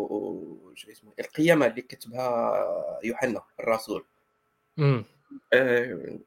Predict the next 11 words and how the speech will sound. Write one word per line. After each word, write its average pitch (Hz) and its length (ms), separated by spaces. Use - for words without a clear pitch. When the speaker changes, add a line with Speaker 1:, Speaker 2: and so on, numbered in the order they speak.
Speaker 1:
la 113 120
résurrection. 110 1300
المهم. 120 320
Speaker 2:
وجون. 143 440
Speaker 1:
يعني 127 220
درست - 720
جون، 131 360
يا. 113 200
يو-، 190 380
هو 240 220
يوحنا. 139 460